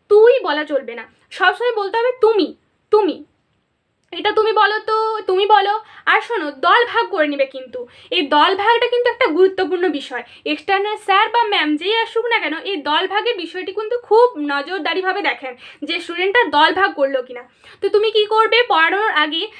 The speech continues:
যে আজ আমি তোমাদের আলোচনা ও বোঝানোর সুবিধার্থে দুটি কিংবা তিনটি যে কোনো দলে ভাগ করে নেবে। তো দলে যখন ভাগ করবে, দলে একটা নামকরণ করবে সুন্দর দেখে, যাতে সেটা, আহ, মনে, মানে যে চোখে লাগে, মানে কানে একটু শুনতে লাগে, নামকরণটা খুব সুন্দর। যেমন যে টপিকটা নিয়ে পড়াবে,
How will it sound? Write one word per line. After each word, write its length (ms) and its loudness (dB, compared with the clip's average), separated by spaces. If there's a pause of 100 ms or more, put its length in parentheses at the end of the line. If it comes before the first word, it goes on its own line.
(140)
যে 160 -4
আজ 260 2
আমি 160 0
তোমাদের 360 2
আলোচনা 580 -2
ও 60 -6
বোঝানোর 360 -6
সুবিধার্থে 520 -2
দুটি 360 -6
কিংবা 240 -4
তিনটি 400 -2
যে 120 -4
কোনো 400 -4
দলে 260 -2
ভাগ 240 -4
করে 160 -2
নেবে। 220 -8 (340)
তো 60 -10
দলে 260 2
যখন 240 -4
ভাগ 260 -2
করবে, 240 0
দলে 280 -2
একটা 220 -2
নামকরণ 560 0
করবে 240 -4
সুন্দর 380 -2
দেখে, 340 -4 (300)
যাতে 360 0
সেটা, 380 0
আহ, 240 -2
মনে, 460 -4
মানে 300 -4
যে 200 -8
চোখে 260 0
লাগে, 220 0
মানে 180 -4
কানে 260 -2
একটু 120 -6
শুনতে 280 -4
লাগে, 200 -4
নামকরণটা 400 -2
খুব 160 0
সুন্দর। 340 -8 (300)
যেমন 260 0
যে 160 0
টপিকটা 440 -2
নিয়ে 200 -4
পড়াবে, 360 -4